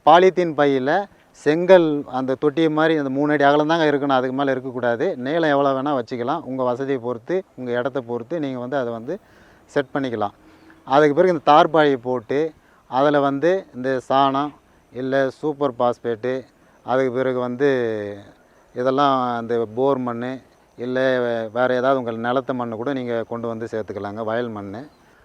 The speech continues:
இந்த ஏற்கனவே நான் இப்ப முன்னாடி சொன்ன அந்த முறை வந்து வழக்கமா எல்லாரும் செய்யற முறை. இதனால அது மூலியமா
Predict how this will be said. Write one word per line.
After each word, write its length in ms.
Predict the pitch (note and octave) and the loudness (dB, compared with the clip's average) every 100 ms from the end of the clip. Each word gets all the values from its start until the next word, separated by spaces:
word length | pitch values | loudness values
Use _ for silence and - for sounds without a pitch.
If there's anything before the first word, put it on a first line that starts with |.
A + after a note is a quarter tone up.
| _ _ | _ _
இந்த 260 | B2 C#3 D3 | -14 -6 -6
ஏற்கனவே 440 | B2+ D3 D#3 F#3+ | -4 -4 -4 -4
நான் 220 | F3 D#3+ D3 | -2 -2 -2
இப்ப 200 | B2+ C#3 | -4 -6
முன்னாடி 400 | C3+ C#3 D#3 D3 | -6 -4 -4 -4
சொன்ன 340 | C#3+ D3 D#3 | -6 -4 -2
அந்த 160 | C#3 B2+ | -2 -4
முறை 300 | A#2+ A#2+ C3 | -4 -2 -2
வந்து 540 | A2 F#2+ F#2+ A#2+ D3+ _ _ _ _ _ _ - C3+ | -4 -10 -10 -10 -12 _ _ _ _ _ _ -16 0
வழக்கமா 400 | C#3 D#3 E3 F#3+ | 4 6 4 4
எல்லாரும் 340 | E3+ E3 F3 D#3+ | 4 6 4 2
செய்யற 280 | D3+ D#3 D3+ | 2 2 0
முறை. 220 | B2 G#2+ - _ _ _ _ _ _ _ _ - | -4 -6 -10 _ _ _ _ _ _ _ _ -10
இதனால 640 | D3+ D#3+ F3 F#3 F#3+ F#3+ | -4 -2 2 4 6 6
அது 300 | C#3 D3+ F3 | 6 4 4
மூலியமா 580 | F3+ F#3 F#3+ G3+ G#3+ | 4 4 6 4 4